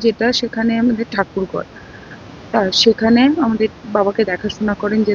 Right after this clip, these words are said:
দাদা, তিনি শোন। দেখছি সেই ঘর থেকে ধুলো বেরোচ্ছে, তাড়াতাড়ি দরজা খুলে দেখছি দাদা মানে হামাগুড়ি দিয়ে বেরোচ্ছে, মানে দাদা ভেবেছে ঘুমের ঘোরে ভূমিকম্প হয়েছে,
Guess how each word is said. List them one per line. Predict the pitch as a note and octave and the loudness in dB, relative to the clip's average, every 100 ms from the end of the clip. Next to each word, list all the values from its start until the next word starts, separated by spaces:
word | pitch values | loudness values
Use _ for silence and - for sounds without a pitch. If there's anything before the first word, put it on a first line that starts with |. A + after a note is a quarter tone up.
| G3 | -2
দাদা, | F#3 A3 | -2 0
তিনি | A#3 G#3 G3+ - | 0 0 0 -2
শোন। | - F#3 E3+ - - - - - - - - - - - - - | -4 -2 -2 -6 -18 -20 -18 -18 -18 -20 -20 -20 -20 -20 -20 -2
দেখছি | G3+ A#3 D4 | 0 4 4
সেই | - B3+ C4 | 6 6 6
ঘর | B3+ C4+ - | 6 0 2
থেকে | C4 C#4+ B3+ - - - - - - | 0 2 2 -2 -20 -20 -20 -18 -4
ধুলো | G3+ A#3+ A#3+ | 6 10 10
বেরোচ্ছে, | D#3+ C#3+ D#3 - F#3+ G3+ - - - | 6 -6 -8 -10 -12 -14 -20 -20 -6
তাড়াতাড়ি | A#3 A#3 A#3 A#3+ A#3+ | 0 0 0 0 0
দরজা | A3 G#3+ A3 A#3 | 0 0 0 -4
খুলে | - B3+ B3+ | 0 2 4
দেখছি | A#3+ - - A#3 | 2 -2 -4 -2
দাদা | - F#3+ G3 G3+ - E3 - G#3+ | 0 -2 0 0 -2 -18 -6 0
মানে | F#3+ - | 0 2
হামাগুড়ি | G3+ G#3 G#3 A3+ A3 | 2 2 0 0 2
দিয়ে | A#3 A#3 | 2 2
বেরোচ্ছে, | G3 G#3+ - - D#4+ - - - - - - | 0 -2 -6 -2 -2 -2 -18 -20 -20 -20 -4
মানে | F#3+ G3 F#3 | 0 2 2
দাদা | F#3 B3 | 4 2
ভেবেছে | B3+ C4+ C#4 C#4+ | 2 2 2 2
ঘুমের | B3 C4+ C#4 | 6 8 8
ঘোরে | C#4+ D4+ E4+ - - - - - - - - - | 6 4 2 -4 -20 -20 -20 -20 -20 -20 -12 -4
ভূমিকম্প | B3+ D4 D4+ A3+ D#3 G2 G2 | 8 8 8 4 0 -6 -4
হয়েছে, | - - - | -6 -6 -8